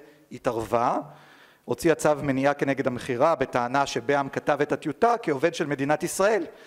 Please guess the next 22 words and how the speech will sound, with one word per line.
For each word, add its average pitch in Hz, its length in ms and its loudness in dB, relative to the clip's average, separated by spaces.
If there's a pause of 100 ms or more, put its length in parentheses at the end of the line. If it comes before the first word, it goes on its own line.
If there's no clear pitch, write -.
(440)
למרות 143 240 0
שהמדינה 151 380 0
לא 160 120 0
נכתבה 170 500 0 (360)
מתי 127 380 -2
שהוא - 140 -2
כתב - 260 -2
את - 100 -4
הטיוטה 135 340 0
הראשונה, 123 320 -4
לא, 151 200 0
לא, 151 320 2
לא, 151 200 0 (340)
לא, 156 240 0
לא 156 240 0 (200)
הוקמה 185 400 0 (540)
כאשר 143 240 0
הוא 127 140 0
כתב 131 320 2
את 131 120 0
הטיוטה 123 360 -2
הראשונה. 120 680 0